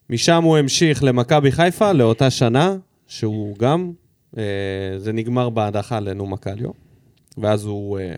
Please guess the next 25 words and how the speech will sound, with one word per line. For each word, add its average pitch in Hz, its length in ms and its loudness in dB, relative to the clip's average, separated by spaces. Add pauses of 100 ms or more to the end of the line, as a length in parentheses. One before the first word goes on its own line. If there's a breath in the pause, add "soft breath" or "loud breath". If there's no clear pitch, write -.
(140)
סיים 139 300 0
את 101 80 -4
תפקידו. - 480 -6 (1000)
אנורטוזיס, 170 920 2
שנתיים 143 600 0
פוטר, 185 500 2
ואז 160 280 2
ביתר, 196 640 2 (200)
אה, 104 640 0 (1080)
שנה 131 380 2
פלוס 165 380 4
אירופה 170 480 4
ופוטר, 104 560 -2 (200)
אחרי 104 160 -6
שגם 104 340 -2
עף 104 140 -2
באירופה. 101 460 -4 (1600 soft breath)
זאת - 140 -8
אומרת, 156 400 4
היה 156 160 6
לו 170 180 6
פה, 175 440 6 (280)
פעמיים 170 420 4
סיים 175 320 2
תפקיד, 185 600 4